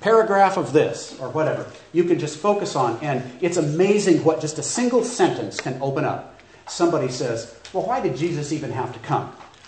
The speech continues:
Here's an answer. Here's an answer in just a few words. He came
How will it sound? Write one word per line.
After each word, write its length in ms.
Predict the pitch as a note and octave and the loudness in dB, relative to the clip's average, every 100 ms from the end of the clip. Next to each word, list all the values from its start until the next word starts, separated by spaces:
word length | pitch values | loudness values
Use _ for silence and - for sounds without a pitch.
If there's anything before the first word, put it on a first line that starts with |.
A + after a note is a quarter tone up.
| - - _ - - | -20 -20 _ -20 -12
Here's 220 | - C#3+ | -6 -4
an 80 | D3 | -2
answer. 320 | C#3+ C#3 - - - _ _ - | -4 -6 -10 -16 -20 _ _ -4
Here's 160 | B3+ | 0
an 100 | C4 | 0
answer 380 | B3 B3+ - F#3 | 0 -2 0 2
in 60 | E3 | 2
just 200 | F3+ - | 0 -4
a 40 | |
few 200 | - F#3 | -4 -2
words. 500 | F3+ - - - - - - - - | 0 -2 -6 -12 -20 -20 -20 -20 -8
He 140 | E3+ | -6
came 440 | - G3+ A#3 C#3 | -6 -8 -6 -8